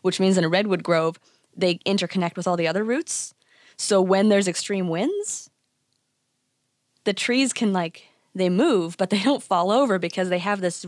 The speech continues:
giant web of interconnected roots. And if you have a single redwood in a crazy, crazy wind, it's going to fall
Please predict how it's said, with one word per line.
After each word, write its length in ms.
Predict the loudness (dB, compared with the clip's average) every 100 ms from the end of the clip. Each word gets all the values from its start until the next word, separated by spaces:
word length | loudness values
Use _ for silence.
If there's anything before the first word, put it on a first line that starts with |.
| -18 -20 -8
giant 580 | -2 2 2 2 -2
web 440 | -4 0 2 2 0
of 220 | -4 -6 -4
interconnected 600 | -2 -2 -4 -6 -6 -8
roots. 500 | -4 -4 -4 -10 -14 -14 -10
And 60 | -4
if 60 | 0
you 60 |
have 80 | 0
a 40 | 0
single 380 | 0 2 2
redwood 400 | 2 0 -2 -6 -6 _ _ _ _ _ _ _ _ -2
in 160 | 0
a 60 | 0 -6 _ -2
crazy, 340 | 0 0 -2
crazy 380 | -2 0 2 2
wind, 400 | 2 2 0 0 -2
it's 160 | -2
going 260 | 2 2 2
to 60 | 0
fall 400 | 2 2 2